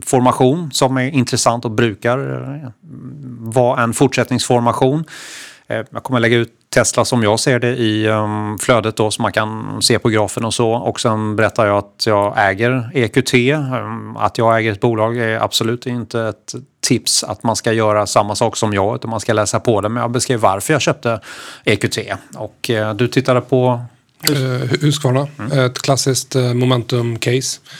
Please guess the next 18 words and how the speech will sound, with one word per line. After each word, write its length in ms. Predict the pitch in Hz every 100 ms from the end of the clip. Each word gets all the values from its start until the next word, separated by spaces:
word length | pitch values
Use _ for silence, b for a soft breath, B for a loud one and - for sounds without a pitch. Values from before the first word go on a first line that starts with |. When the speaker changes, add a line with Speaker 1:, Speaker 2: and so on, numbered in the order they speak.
| B B B B
Speaker 2:
Eh, 340 | 127 120 120 120
bolaget, 540 | 131 127 127 127 -
eh, 300 | 127 123 123
uppvisar 540 | 127 - 120 127 120
starka 500 | 117 131 117 123 120
siffror 300 | 113 123 -
både 400 | 120 120 120 120
fundamentalt 580 | 117 127 120 123 120 -
och 220 | 127 120
tekniskt. 600 | 123 120 - 127 127 - 127
Eh, 320 | 120 120 120
aktien 640 | 127 - 120 120 117 117
bröt 200 | 123 123
uppåt 280 | 123 131 123
här 160 | 120
nu 240 | 120 120 120
i 20 |
veckan, 400 | 120 - 120 131